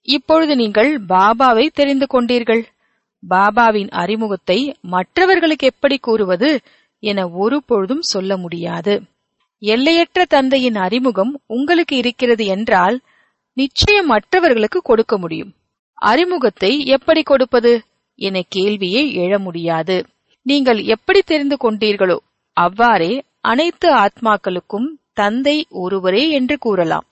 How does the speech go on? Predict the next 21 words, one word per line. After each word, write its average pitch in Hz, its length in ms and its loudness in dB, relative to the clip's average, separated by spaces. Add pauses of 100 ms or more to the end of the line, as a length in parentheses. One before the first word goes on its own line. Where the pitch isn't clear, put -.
(280)
இதில் 233 320 -2 (300)
குழப்பம் 240 480 0
அடைவதற்கு 262 580 0
ஒன்றுமில்லை. 285 600 2 (420)
சிலர், 392 440 2
"பாபா, 214 400 2 (360)
உங்களின் 208 580 -2
அறிமுகத்தை 220 760 -2
கொடுப்பது 202 540 -2
கடினமாக 247 640 0
இருக்கிறது" 240 520 -2
என்கிறார்கள். 208 600 -2 (300)
அட, 175 160 -2 (580)
பாபாவின் 233 720 2
அறிமுகத்தை 247 600 0
கொடுப்பதில் 196 600 -4 (520)
கஷ்டப்படுவதற்கு 247 1080 0
எதுவும் 294 400 0
இல்லை. 240 260 2 (460)
"நான் 196 420 2 (200)
இன்னாருடைய 294 720 2